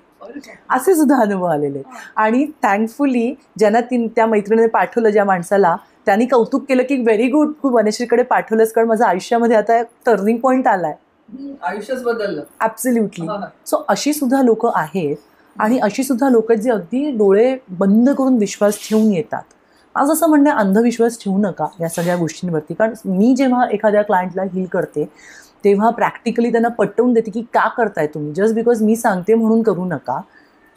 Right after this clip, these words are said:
Speaker 2: Simple, बरेचदा लोकं मला विचारतात, "How can you prove that spirituality works?" म्हटलं, "How can you prove that you are breathing?"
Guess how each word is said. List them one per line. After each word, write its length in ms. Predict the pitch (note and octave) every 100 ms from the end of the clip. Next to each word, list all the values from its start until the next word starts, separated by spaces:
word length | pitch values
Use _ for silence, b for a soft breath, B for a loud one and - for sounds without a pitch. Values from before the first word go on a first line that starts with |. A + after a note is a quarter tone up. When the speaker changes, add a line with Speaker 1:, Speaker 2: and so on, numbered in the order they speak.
| b b b -
Speaker 2:
Simple, 600 | - C#4 C4 A#3+ D4+ E4+
बरेचदा 540 | B3+ B3 B3 B3+ A3
लोकं 300 | C#4 B3 A#3+
मला 180 | A#3+ A#3
विचारतात, 460 | A3+ G#3+ G3+ - G#3 - _ _ _ -
"How 100 | A3+
can 180 | A3+ B3+
you 100 | B3+
prove 220 | B3 A3 G#3 -
that 120 | G3+
spirituality 720 | - - F3+ G3 F#3 F3 F#3+
works?" 280 | D#3+ D#3 - - - _ _ _
म्हटलं, 200 | G#3+ G#3+
"How 260 | A3+ - A3 C4+
can 120 | C4+
you 100 | C#4
prove 220 | A3 A#3
that 120 | G#3+ A3
you 80 | A3
are 100 | F#3+
breathing?" 340 | F#3 E3+ F3+